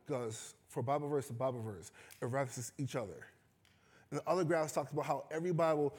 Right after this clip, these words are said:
is connected to another story. And you see this amazing rainbow of how everything's connected in one page. I mean, excuse me, in one, in one major book. So yes, the Bible was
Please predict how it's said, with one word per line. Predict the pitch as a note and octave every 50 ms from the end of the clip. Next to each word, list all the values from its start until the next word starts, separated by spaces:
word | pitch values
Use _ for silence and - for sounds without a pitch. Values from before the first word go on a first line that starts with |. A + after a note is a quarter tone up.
| - - -
is | - B2+ -
connected | - D#3 C#3+ D3 D3+ D3+ D3 - C3 A2+
to | C#3+ C3+ B2+ - - - _ _ _
another | C3+ C#3 D3+ D3+ C#3+ C3+ C3+
story. | - - - C#3+ A#2+ G#2 E2+ C#2+ C#2+ - - _ - - - - - _
And | C#3+ D3
you | C#3
see | C#3 F3+ E3
this | D3 C3+ B2
amazing | C#3 B2+ C3 C#3 D3 E3 E3 E3 D#3+ D3 D#3+ D#3 D3
rainbow | D3+ D#3 D#3 D3+ C3+ B2+ A#2+ A#2+ A2+
of | A#2 A#2 -
how | C3+ B2+ A2+ - -
everything's | C#3+ D3 D3+ C#3+ C#3+ D3+ C#3 A#2+
connected | - - C#3+ C#3 B2+ A#2 - B2
in | A#2+ A#2 A#2
one | B2 B2+ B2+
page. | - - A#2+ G#2+ F2+ D#2 - - - - _ _ - _ _ _ _ _ - - -
I | D3+
mean, | D3 C#3
excuse | C3 - - D3+ C3+ A#2
me, | B2 B2+
in | B2+
one, | C#3 C#3+ -
in | C3 A#2+ A#2 B2
one | C3+ C#3+ C#3 C3+ B2+ B2+
major | C3 B2+ C3 B2 A#2+ B2+
book. | A2+ B2+ A#2+ G#2 - - - - - _ _ _ _ - - - - - _
So | - - C#3+
yes, | F3 F3+ F3 C#3
the | - C3+
Bible | C#3 D#3 E3 F3+ F#3 F3+ D#3+
was | D3+ C#3 B2